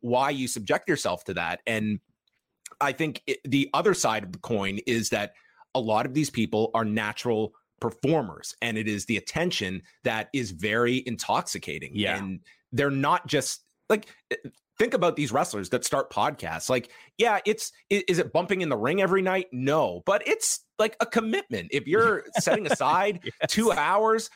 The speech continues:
Speaker 1: to talk more about wrestling that probably consumes you, like, there is a certain level of, you know, intoxication that comes with people caring about what you have to say,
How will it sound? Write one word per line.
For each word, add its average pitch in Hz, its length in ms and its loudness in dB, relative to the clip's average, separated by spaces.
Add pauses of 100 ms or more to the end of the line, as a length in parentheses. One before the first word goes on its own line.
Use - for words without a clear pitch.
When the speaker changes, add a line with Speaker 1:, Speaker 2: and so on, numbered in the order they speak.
Speaker 1:
to 165 100 0
talk 160 320 0
more 156 420 4
about 156 320 2
wrestling 175 560 -2 (140)
that 139 120 -2
probably 180 280 2
consumes 156 580 0
you, 233 180 2 (140)
like, 226 160 0
there 262 140 4
is 190 100 -2
a 156 60 -4
certain 175 340 0
level 131 460 2
of, 117 320 0 (520)
you 233 60 2
know, 170 280 2 (640)
intoxication 160 800 0
that 117 100 -2
comes 139 300 -4
with 131 240 0 (360)
people 147 360 2
caring 170 520 0
about 110 260 -2
what 123 180 -2
you 131 160 0
have 156 120 2
to 165 80 -4
say, 127 440 -2